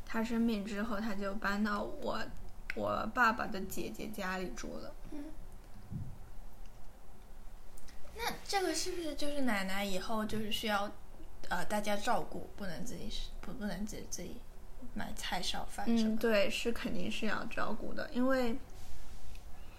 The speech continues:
Speaker 1: 她现在，比如说我去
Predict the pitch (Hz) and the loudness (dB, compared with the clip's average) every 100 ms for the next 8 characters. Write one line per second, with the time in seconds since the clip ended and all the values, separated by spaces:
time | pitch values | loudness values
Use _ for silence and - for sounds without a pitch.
0 | - - - - - - 254 254 254 226 | -12 -10 -10 -6 -6 -2 0 2 4 2
1 | 220 214 214 226 - - - - - - | 2 2 0 0 -4 -6 -10 -8 -6 -6
2 | - - - - - - - - - - | -4 -4 -4 -6 -8 -6 -6 -6 -6 -6
3 | - - - - 214 214 240 233 220 - | -8 -8 -6 0 0 2 2 2 0 -2
4 | - - 226 | -6 -2 0